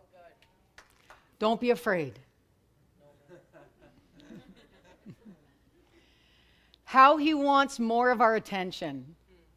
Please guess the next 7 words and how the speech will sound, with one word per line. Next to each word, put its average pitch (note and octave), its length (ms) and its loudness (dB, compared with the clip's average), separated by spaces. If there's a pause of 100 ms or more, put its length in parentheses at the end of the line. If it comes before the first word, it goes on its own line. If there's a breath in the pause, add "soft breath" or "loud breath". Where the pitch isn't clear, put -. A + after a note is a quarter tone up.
(500 soft breath)
He C#4 180 -2
started F4 440 4
talking C#4 480 2
to C#4 100 -6
me A#3 320 -4
about G#3+ 560 0
how G3+ 640 2